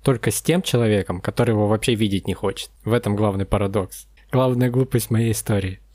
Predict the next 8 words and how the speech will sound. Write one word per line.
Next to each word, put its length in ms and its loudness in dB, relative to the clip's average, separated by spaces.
<clears throat> 340 -2
Всё, 200 0
ладно, 240 -2
рассказываю. 640 -4
М, 540 -4
в 120 0
общем, 440 2
а, 420 2